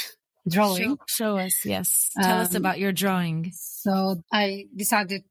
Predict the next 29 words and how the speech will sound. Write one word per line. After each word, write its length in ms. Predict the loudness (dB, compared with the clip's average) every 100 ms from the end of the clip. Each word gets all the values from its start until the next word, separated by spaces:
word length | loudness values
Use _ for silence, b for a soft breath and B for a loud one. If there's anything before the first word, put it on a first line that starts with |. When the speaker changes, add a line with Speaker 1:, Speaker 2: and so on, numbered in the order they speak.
| -8
Speaker 1:
to 160 | -6
draw 540 | -6 -2 -2 -2 -4 -10 _ _ _
the 120 | -2 0
garden 560 | 2 2 0 -4 -6 -10 -8
of 220 | -6 -4 -6 -8 -16 _ -4
our 340 | -2 0 -2
house 380 | -2 -4 -2 -2 0
in 160 | -2
Aleppo, 540 | -4 -8 -8 -10 -10 -12 _
me 100 | -2
and 140 | 0 -2
Hamza. 380 | -4 -4 -4 -8 _ _ -2
And 640 | -2 -2 -4 -6 -6 -8 -12 -4
the 140 | 0 4
reason 400 | 4 4 2 2
why 200 | 2 2
we 140 | -2
chose 380 | -2 -2 -2 -2
that 280 | -2 -2 -4 -6 -4 -4 _ _ -4
house, 580 | 2 2 2 -2 -2 -4 _ _
I 40 | 4
mean, 180 | 4 4
we 80 | 2
didn't 180 | 2
have 140 | 2 2
that, 180 | 0 -2 -10 -14 -4
so 160 | 0 2
many 180 | 0
options, 540 | -2 -2 -2 -2 -2